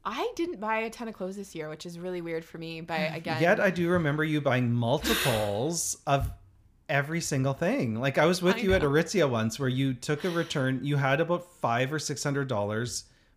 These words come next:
Speaker 2: more in credits.
Speaker 1: I know, because dur-,
Speaker 2: But what
Speaker 1: again, this was, like, a
Speaker 2: happened?
Speaker 1: lockdown. Well, this was a lockdown thing, and, like, March, I bought all these, like, dresses online. Well, again, 'cause, like, no one really knew what was gonna happen, right? So I was like, "Oh, I'm just gonna buy a bunch of stuff." And then all these dresses were so weird and kind of ugly, and they didn't fit well, so I returned them all.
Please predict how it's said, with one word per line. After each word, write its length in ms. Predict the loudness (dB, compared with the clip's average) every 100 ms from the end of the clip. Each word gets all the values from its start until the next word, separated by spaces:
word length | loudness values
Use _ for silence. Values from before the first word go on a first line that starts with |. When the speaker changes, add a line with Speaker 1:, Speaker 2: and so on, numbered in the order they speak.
| -4
Speaker 2:
more 640 | 0 2 4 4 4 0
in 280 | 0 0 0
credits. 840 | 0 -2 0 0 -4 -10 -10 -10 -12 _ -4
Speaker 1:
I 140 | -2
know, 200 | 0 2
because 280 | 2 0 0 -4 -4
dur-, 180 | -2 2
Speaker 2:
But 100 | 4
what 120 | 4
Speaker 1:
again, 40 |
this 120 | 4 2
was, 80 | 2
like, 100 | 0
a 20 |
Speaker 2:
happened? 160 | 0 2
Speaker 1:
lockdown. 420 | 2 2 -2 -4
Well, 120 | -4
this 140 | -6
was 100 | -4
a 20 | 0
lockdown 400 | 4 4 2 -4
thing, 160 | -6
and, 100 | -6
like, 180 | -6 -6
March, 320 | -4 -2 -2
I 80 | -4
bought 200 | 0 2
all 120 | 2
these, 140 | -2 -6
like, 140 | -10
dresses 380 | -4 -2 -2 -4
online. 600 | -4 -2 -2 -4 -4 -8 -12 -20 -20 -20 -20 -20 -4
Well, 220 | 2 2 2
again, 220 | 0 0
'cause, 160 | -2 -4
like, 140 | -4
no 120 | -2
one 120 | -2 -2
really 200 | -2 -2
knew 260 | -4 -4
what 160 | -4 -4
was 140 | -6
gonna 140 | -8 -10
happen, 560 | -10 -10 -10 -10 -14 -12
right? 240 | -12 -10
So 200 | -6 -6
I 80 | -4
was 140 | -6
like, 120 | -8 -6
"Oh, 60 |
I'm 80 | -6
just 120 | -6
gonna 100 | -8
buy 240 | -8 -4 -4
a 40 |
bunch 180 | -4 -10
of 60 | -14
stuff." 460 | -8 -6 -4 -6 -10
And 120 | -8
then 160 | -8 -8
all 140 | -8
these 140 | -8 -8
dresses 360 | -10 -10 -16
were 120 | -14 -14
so 440 | -14 -16 -12 -10
weird 480 | -8 -8 -6 -6 -6
and 140 | -10
kind 200 | -12 -10
of 60 | -8
ugly, 240 | -10 -10 -10
and 100 | -10
they 60 |
didn't 180 | -10 -10
fit 180 | -8 -8
well, 180 | -6 -8
so 100 | -6
I 40 |
returned 340 | -8 -8 -8 -8
them 100 | -8
all. 340 | -8 -8 -8